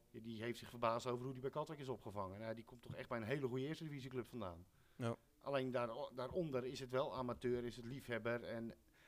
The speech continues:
Speaker 1: eh, met name, nou ja, bij Katwijk, de jeugd is echt puur gericht op breedtesport. Want dat, dat was de club ooit. Het is nu de breedtes-, be-, breedtesport met een debiel goed eerste elftal. En dat, dat is, dat is het,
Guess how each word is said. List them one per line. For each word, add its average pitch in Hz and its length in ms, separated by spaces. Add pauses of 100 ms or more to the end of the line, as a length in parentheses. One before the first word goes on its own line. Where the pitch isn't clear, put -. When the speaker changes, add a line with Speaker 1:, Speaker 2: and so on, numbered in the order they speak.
(220)
Speaker 1:
eh, 117 460
met 117 180
name, 123 400
nou 113 160
ja, 113 120
bij 107 120
Katwijk, 113 340 (160)
de 123 120
jeugd 135 440
is - 240
echt - 200
puur 143 200
gericht 123 240
op 127 60
breedtesport. 156 560 (840)
Want 123 180 (260)
dat, 123 240
dat 131 200
was 127 240
de 127 60
club 165 240
ooit. 131 340 (240)
Het 131 160
is 127 80
nu 151 120
de 123 80
breedtes-, 127 440
be-, 135 380
breedtesport 147 480
met 139 120
een 139 100
debiel 143 240
goed 135 180
eerste 139 200
elftal. 135 440 (1600)
En 139 140
dat, 139 180
dat 151 200
is, - 140
dat 143 180
is 123 100
het, 127 100